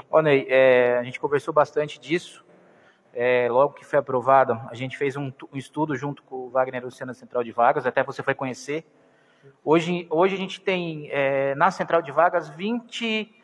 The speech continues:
e cinco mil procedimentos entre consultas e exames, né? É, pra, e aí, pelo projeto de lei, a gente teria que também dar o, o feedback do que aconteceu na consulta,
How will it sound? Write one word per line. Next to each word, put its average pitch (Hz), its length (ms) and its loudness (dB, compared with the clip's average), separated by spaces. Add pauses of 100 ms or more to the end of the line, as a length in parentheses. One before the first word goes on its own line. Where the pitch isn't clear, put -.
(220)
e 165 80 -10
cinco 208 480 -4
mil 196 320 0
procedimentos 175 1300 2
entre 185 360 0
consultas 190 1040 2 (380)
e 175 80 2
exames, 123 600 -2 (960)
né? 170 520 0 (420)
É, 131 320 0
pra, 185 340 2
e 185 200 0
aí, 180 200 4
pelo 208 220 2
projeto 170 400 -2
de 143 80 -8
lei, 185 200 4
a 165 40 4
gente 160 240 -8
teria 170 240 -2
que 180 140 -10
também 175 340 0
dar 180 220 6
o, 185 120 6 (200)
o 170 100 2
feedback 175 560 4
do 180 100 2
que 208 120 2
aconteceu 214 480 2
na 208 100 4
consulta, 190 560 -6